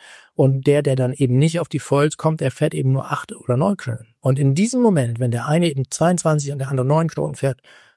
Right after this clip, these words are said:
dann wird das Rennen, wenn das ein paar Stunden ist, dann hat er hundert Meilen Vorsprung, er ist im anderen Wettersystem. Und deswegen brauchen wir eigentlich Schiffe. Und hier haben wir das beste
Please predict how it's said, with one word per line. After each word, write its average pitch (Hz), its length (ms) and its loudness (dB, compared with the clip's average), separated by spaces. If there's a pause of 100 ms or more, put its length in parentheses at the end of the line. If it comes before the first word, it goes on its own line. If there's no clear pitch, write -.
(240)
dann 131 240 2
wird 135 240 0
das 120 120 0
Rennen, 135 320 2 (320)
wenn 135 140 4
das 131 320 0
ein 135 100 -2
paar 143 160 0
Stunden 156 320 0
ist, 147 240 -2
dann 135 120 -2
hat 131 120 -2
er 123 80 2
hundert 131 220 0
Meilen 123 220 -2
Vorsprung, 165 400 0
er 139 80 0
ist - 120 -6
im 135 120 -6
anderen 127 200 -2
Wettersystem. 139 640 -2
Und 135 80 -2
deswegen 143 340 2
brauchen 143 360 0
wir 139 100 2
eigentlich 135 240 -2
Schiffe. 151 340 0 (840)
Und 151 260 2
hier 175 240 2
haben 190 100 0
wir 180 80 0
das 156 140 0
beste 175 440 0